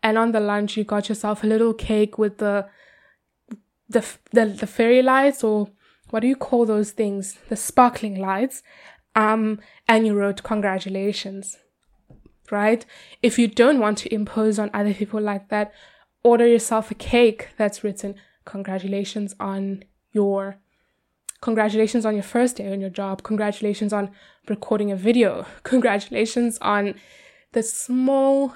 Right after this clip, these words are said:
things." I want to be able to celebrate tiny things, like,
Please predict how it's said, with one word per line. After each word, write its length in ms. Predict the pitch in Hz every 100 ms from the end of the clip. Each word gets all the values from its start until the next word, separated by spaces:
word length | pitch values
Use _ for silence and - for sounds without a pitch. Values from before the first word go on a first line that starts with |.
| -
things." 560 | - - 220 196 190 -
I 180 | 226 240
want 360 | 247 226 226 226
to 60 |
be 120 | - -
able 180 | 220 220
to 120 | -
celebrate 760 | - - 220 214 220 208 214 - _ _ _ _ _ _ _
tiny 400 | - 277 277 247
things, 480 | 220 214 202 185 -
like, 340 | 208 202 -